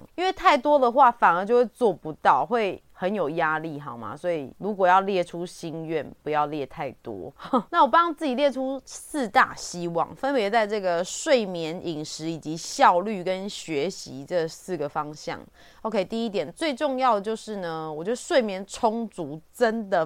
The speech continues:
very important。已经有太多的经验都发现，只要睡不饱，心情就大受影响。如果连自己的心情都处理不好的话，哪有余力去思考别的事啊？睡眠还有它很重要的生理修复功能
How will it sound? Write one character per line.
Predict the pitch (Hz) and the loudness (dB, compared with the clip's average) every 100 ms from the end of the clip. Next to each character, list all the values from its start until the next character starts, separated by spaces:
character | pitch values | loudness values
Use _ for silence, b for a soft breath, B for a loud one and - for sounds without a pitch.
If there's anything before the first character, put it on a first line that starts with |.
| 180 | 0
very | 226 220 220 226 | 2 2 0 -6
important。 | - 170 135 - 180 160 160 156 - - | -4 -6 -6 -6 -2 -2 -4 -10 -10 -6
已 | 269 | -6
经 | 269 370 | -2 -2
有 | 254 | -2
太 | - - 294 226 | -4 2 2 2
多 | 220 240 | 0 0
的 | 214 190 | 0 -4
经 | - 214 214 | -4 -6 -4
验 | 214 185 | -4 0
都 | 190 | -2
发 | 196 196 165 | 0 0 -2
现， | 190 202 156 147 | -2 -6 -6 -4
只 | 170 | 2
要 | 175 233 | 2 2
睡 | - - 214 | -2 -2 0
不 | 180 226 | 0 -6
饱， | 190 - - 151 | -4 -2 -2 -2
心 | - 220 220 | -6 -6 -6
情 | 180 147 | -8 -10
就 | 151 180 | -6 -6
大 | - 170 147 | -2 -2 -2
受 | - 185 139 | 0 0 0
影 | - 135 151 | -4 -12 -12
响。 | - 120 - - | -10 -12 -14 -4
如 | 240 | 2
果 | 370 294 | 6 8
连 | 240 240 | 8 6
自 | 285 | 2
己 | 214 | 0
的 | |
心 | 190 247 | 0 -2
情 | 226 196 | -2 0
都 | 214 | -2
处 | 208 196 | -2 -4
理 | 160 | -2
不 | 190 | 2
好 | 190 139 | 4 4
的 | 165 | 4
话， | 180 | 0
哪 | 175 165 | 2 0
有 | |
余 | 139 147 | -2 -6
力 | 165 165 | -6 -10
去 | - 170 | -8 -8
思 | 151 - 156 | -8 -8 -10
考 | - 131 | -6 -8
别 | - 120 | -6 -8
的 | 107 | -8
事 | - - 120 | -12 -12 -8
啊？ | 50 - _ | -8 -12 _
睡 | - 392 330 | -6 0 0
眠 | 220 220 | 0 2
还 | 240 | 4
有 | 226 | 4
它 | 220 233 | 4 0
很 | 180 147 | 0 0
重 | 226 208 | 2 4
要 | 190 | 2
的 | 160 | 2
生 | 160 202 196 180 | 2 2 2 0
理 | 156 | -4
修 | 123 - 160 165 | -4 0 0 0
复 | 180 147 | -4 0
功 | - 135 | 2 2
能 | 156 | 0